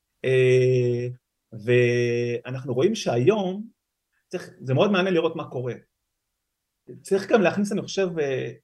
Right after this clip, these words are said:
תוך כדי, בתוך המהלך הזה, את ההחלטה של פוטין, אה, שעליה הוא הכריז בעשרים ואחד בספטמבר, על גיוס מילואים.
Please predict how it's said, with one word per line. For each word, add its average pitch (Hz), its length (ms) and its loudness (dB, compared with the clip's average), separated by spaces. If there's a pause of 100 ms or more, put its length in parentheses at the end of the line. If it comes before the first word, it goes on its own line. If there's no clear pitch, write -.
(340)
תוך 190 200 -2
כדי, 190 280 2
בתוך 175 260 -6
המהלך 190 300 2
הזה, 196 120 -4
את 135 120 -6
ההחלטה 135 640 -4
של 139 200 -12
פוטין, 180 380 -4
אה, 123 180 -4 (460)
שעליה 156 300 4
הוא 156 100 4
הכריז 165 220 2
בעשרים 151 320 -2
ואחד 160 240 0
בספטמבר, 175 640 -4
על 147 140 -4
גיוס 143 260 -4
מילואים. 131 380 0